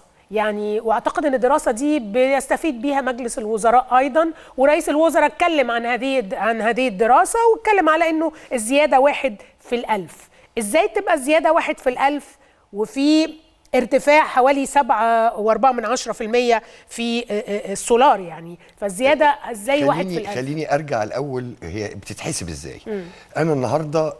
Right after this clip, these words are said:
Speaker 2: آه، ك-، آه، شركة نقل أو كحتى، آه، مقاول نقل عندي لوري أو اتنين، آه، عندي مصاريف ثابتة، سعر اللوري،
Speaker 1: مم.
Speaker 2: وبالتالي الإهلاك بتاعه على خمس سنين، عندي كاوتش اللي بغيره كل تلات أشهر، عندي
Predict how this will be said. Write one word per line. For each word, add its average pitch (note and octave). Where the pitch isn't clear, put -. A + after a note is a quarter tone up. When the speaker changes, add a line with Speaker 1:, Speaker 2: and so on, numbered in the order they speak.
Speaker 2:
آه، G2+
ك-، C3
آه، F2+
شركة -
نقل B2+
أو D#3
كحتى، C#3
آه، F2
مقاول C3+
نقل C3
عندي A#2
لوري B2+
أو G2+
اتنين، D2+
آه، -
عندي F3
مصاريف C#3+
ثابتة، -
سعر C#3+
اللوري، A#2
Speaker 1:
مم. A3
Speaker 2:
وبالتالي G2
الإهلاك A2
بتاعه G2+
على F2
خمس -
سنين، C3
عندي A#2
كاوتش A2+
اللي G2+
بغيره F#2
كل G#2
تلات F#2
أشهر، D3
عندي A2